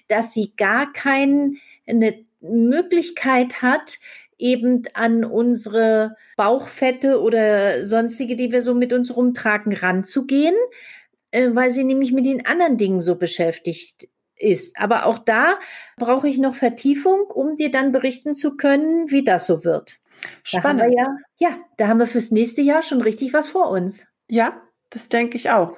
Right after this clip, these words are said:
Speaker 2: Ich wollte dazu noch was sagen zu dieser Leberentgiftung. Ich habe zwei Freundinnen, die das tatsächlich kontinuierlich machen.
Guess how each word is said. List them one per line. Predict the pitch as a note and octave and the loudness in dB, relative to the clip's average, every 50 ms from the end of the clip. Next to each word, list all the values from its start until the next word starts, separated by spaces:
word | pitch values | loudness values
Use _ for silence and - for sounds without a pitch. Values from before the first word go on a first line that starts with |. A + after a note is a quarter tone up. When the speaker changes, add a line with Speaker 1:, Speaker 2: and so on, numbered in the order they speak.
| - E4+ | -10 -10
Speaker 2:
Ich | E4+ G3+ - - | -10 -10 -6 0
wollte | A3+ A#3 C4 B3 B3+ | 0 0 2 2 0
dazu | B3+ A#3+ A3+ A#3+ - A#3+ | 0 0 -2 0 -2 0
noch | A3+ A3 G#3+ | 0 2 0
was | G#3 G3+ - | 0 0 0
sagen | C4 C4 B3 | 0 0 0
zu | A#3+ - G#3+ | -2 -4 -2
dieser | F#3+ G3+ F#3+ - F#3+ | -2 0 0 2 2
Leberentgiftung. | F#3 G#3 B3+ B3+ A#3+ G3 F3+ - G#3 G3 - - - G3+ F#3+ F#3+ | 2 2 2 2 2 0 0 -2 -4 -4 -4 -2 0 2 2 2
Ich | F#3+ F#3+ - | 0 0 -2
habe | C4 C4+ C4 - | -2 -2 -2 -6
zwei | - - A3 G#3 | -4 -2 -2 -2
Freundinnen, | G#3 - - A#3+ C#4+ F4 F4 A3+ | -2 -2 0 0 2 2 2 2
die | E3 E3 | 2 0
das | E3 E3+ E3+ | 0 -2 -2
tatsächlich | - - G3 F#3+ - - F#3+ F3+ - - F#3 F#3 - - _ | -2 -4 -4 -4 -2 -4 -4 -4 -2 -4 -6 -6 -6 -12 _
kontinuierlich | - - A3 G#3 G3 G3+ G3 F#3+ F#3+ E3 F3+ F3+ E3+ F3 F3 - - | -4 -2 0 0 0 0 0 0 2 2 2 2 0 -2 -2 -4 -2
machen. | F#3 F3 F3 - F3 F3+ F3 F3 F3 - | -2 -2 -2 -4 -6 -6 -6 -8 -10 -14